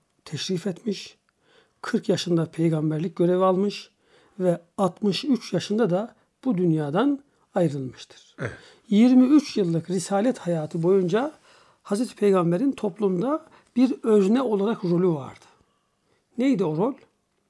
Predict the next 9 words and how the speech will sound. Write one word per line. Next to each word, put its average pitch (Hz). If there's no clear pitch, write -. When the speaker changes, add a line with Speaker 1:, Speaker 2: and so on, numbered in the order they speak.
Speaker 1:
Bir, 190
Allah'tan 196
almış 175
olduğu 147
vazifeleri, 165
vahiyleri 160
insanlara 156
ulaştırmak. 196
Speaker 2:
Evet. 117